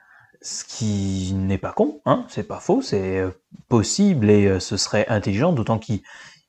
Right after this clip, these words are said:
il a un sabre, tout ça, donc, euh, on se dit qu'avec la force en plus, ça pourrait que faire, euh, un être surpuissant.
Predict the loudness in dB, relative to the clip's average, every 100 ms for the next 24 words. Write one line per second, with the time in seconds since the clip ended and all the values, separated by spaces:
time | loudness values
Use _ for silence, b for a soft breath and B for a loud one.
0 | _ _ -6 -2 0 0 4 8 10 10
1 | 8 2 0 4 6 4 -2 0 0 0
2 | -2 -4 -4 -2 0 2 0 2 0 -2
3 | -18 _ _ _ _ _ _ -6 2 2
4 | 6 2 4 0 4 4 4 -2 _ _
5 | -16 -6 -2 0 2 2 6 6 6 2
6 | -2 B B B 2 2 0 -6 -2 -2
7 | 2 2 4 2